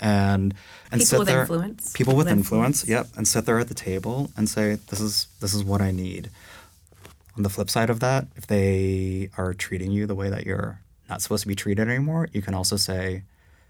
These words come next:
Speaker 1: "This does not work for me." And they might apologize. And that was something new for me, and that was fun. It's, it's fun to,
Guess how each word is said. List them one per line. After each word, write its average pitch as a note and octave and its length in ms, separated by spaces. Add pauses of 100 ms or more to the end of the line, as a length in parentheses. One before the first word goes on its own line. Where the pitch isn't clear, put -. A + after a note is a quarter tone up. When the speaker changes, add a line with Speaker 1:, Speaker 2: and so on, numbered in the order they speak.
(360)
Speaker 1:
"This G#2 140
does G2+ 140
not F#2+ 180
work F#2 200
for F#2+ 160
me." G2 240 (840)
And G2+ 80
they G2+ 60
might F#2 180
apologize. - 680 (120)
And G#2+ 120
that G#2+ 160
was G2+ 120
something F2 360
new F2 160
for - 100
me, G2+ 140
and G2 100
that G#2 160
was A2 140
fun. - 340 (680)
It's, G#2 460 (180)
it's B2 160
fun B2 540
to, A2+ 600